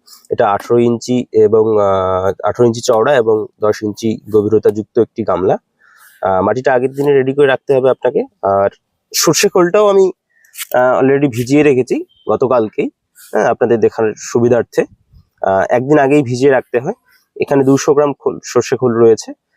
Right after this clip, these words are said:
আহ, যারা এক বছরের বেশি সময় ধরে পদ্ম করেছেন, তাদের ক্ষেত্রে কিন্তু এই পরিমাণটা তিনশো থেকে চারশো গ্রাম পর্যন্ত হতে পারে। তো আমি, আহ, নতুনদের জন্য বলছি,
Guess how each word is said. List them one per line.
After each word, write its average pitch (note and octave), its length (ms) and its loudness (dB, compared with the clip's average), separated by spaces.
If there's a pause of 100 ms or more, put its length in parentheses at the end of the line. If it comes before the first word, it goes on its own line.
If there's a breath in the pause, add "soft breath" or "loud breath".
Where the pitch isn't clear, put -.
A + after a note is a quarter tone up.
(240 loud breath)
আহ, G2+ 300 0
যারা C#3 180 0
এক B2 200 -2
বছরের E3+ 400 -2
বেশি C#3 240 -2
সময় D#3+ 280 0
ধরে D#3+ 300 0
পদ্ম C#3+ 280 -2
করেছেন, C4 500 -2 (100)
তাদের D#3+ 240 2
ক্ষেত্রে - 360 -8
কিন্তু F3 260 -2
এই D#3 120 4
পরিমাণটা C#3+ 540 0
তিনশো C#3 360 -2
থেকে D#3+ 180 -10
চারশো A#2+ 340 -4
গ্রাম A#2 180 0
পর্যন্ত B2+ 400 -4
হতে A#2+ 240 0
পারে। E2+ 200 -4 (540 soft breath)
তো A#2 220 4
আমি, D3+ 380 2
আহ, A#2+ 140 0
নতুনদের D3+ 440 -4
জন্য D3 200 0
বলছি, A#2 360 -2